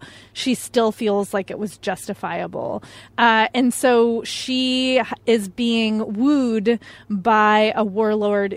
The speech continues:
who wants to, you know, conquer Nikan and, for himself and overthrow the emperor and,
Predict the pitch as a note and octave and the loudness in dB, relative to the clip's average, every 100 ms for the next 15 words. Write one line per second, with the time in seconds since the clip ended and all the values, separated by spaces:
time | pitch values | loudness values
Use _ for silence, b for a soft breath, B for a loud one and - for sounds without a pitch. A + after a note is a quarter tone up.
0 | - B3 G3+ G#3 G3+ A3+ - - - A3 | -6 -4 -2 -2 -2 -6 -12 -14 -4 0
1 | G#3 G3 G3 A3 G#3+ G3 F#3+ - C4 A#3+ | 2 2 0 -2 -4 -4 -6 2 2 2
2 | A#3+ G#3+ G#3+ G#3+ B B B _ A#3+ A#3+ | 2 2 0 -4 B B B _ 0 2
3 | A#3+ A3+ G#3+ G#3+ A3 - G#3+ A3 G#3 G#3 | 2 -2 0 -2 -4 -4 -4 -2 -2 -4
4 | - A3 B3 A#3+ A3 G#3+ - B3 A3+ A3+ | -4 0 0 4 4 4 0 -2 -2 0
5 | A#3 - A#3 A#3 A3 G#3+ G#3 G#3 G#3 - | 0 2 0 0 -2 -2 0 0 0 0
6 | A3+ A3+ | 0 0